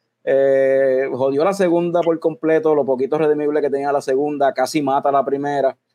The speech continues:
Los Wachowski siguieron haciendo películas, ninguna,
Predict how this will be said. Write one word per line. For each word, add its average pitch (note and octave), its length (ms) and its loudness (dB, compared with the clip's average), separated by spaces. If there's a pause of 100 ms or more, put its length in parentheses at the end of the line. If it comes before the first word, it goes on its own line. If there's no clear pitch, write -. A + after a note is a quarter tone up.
(400)
Los C3 400 2
Wachowski C#3+ 540 -2
siguieron D#3 420 0
haciendo D#3 340 -2
películas, D3+ 560 0
ninguna, C3+ 880 0